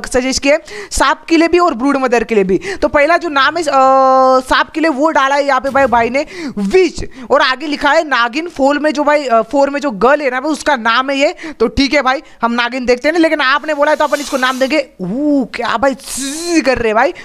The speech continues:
विश। तो ये रही भाई हमारी विश, क्योंकि ये female है,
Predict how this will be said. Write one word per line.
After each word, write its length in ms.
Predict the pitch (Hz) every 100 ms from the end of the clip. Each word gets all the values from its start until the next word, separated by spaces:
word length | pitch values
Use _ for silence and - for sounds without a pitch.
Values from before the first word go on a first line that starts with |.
| - -
विश। 360 | 285 349 - - -
तो 60 | 262
ये 220 | 247 302
रही 120 | 330
भाई 140 | 311 320
हमारी 320 | 285 285 294
विश, 180 | 294 339
क्योंकि 200 | 285 254
ये 100 | 262
female 380 | - 254 294
है, 120 | 339